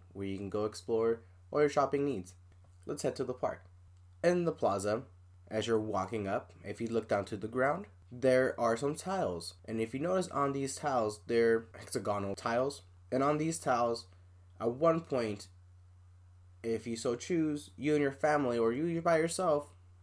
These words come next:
or however you decide to want to do it, you can get these spe-, special tiles made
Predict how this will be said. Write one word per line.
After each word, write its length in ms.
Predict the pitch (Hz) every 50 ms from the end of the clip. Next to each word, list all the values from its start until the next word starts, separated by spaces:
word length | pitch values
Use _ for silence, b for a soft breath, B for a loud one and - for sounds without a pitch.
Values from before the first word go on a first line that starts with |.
| - - -
or 100 | 101 117
however 260 | 127 127 120 113 113
you 80 | 113 113
decide 280 | 107 110 - 135 127
to 60 | 127 131
want 160 | 139 143 147
to 120 | 131 139 156
do 60 | 143
it, 160 | 113 - - - b b b b b b b b b b b - - - -
you 160 | - - 185
can 100 | 170 170
get 280 | 165 170 170 170 - 135
these 160 | 147 147 -
spe-, 340 | - - 143 - - - 123
special 400 | - - - - 143 143 147 139
tiles 400 | - - 143 131 131 120 107 98
made 560 | 110 107 110 123 131 120 101 87 80 -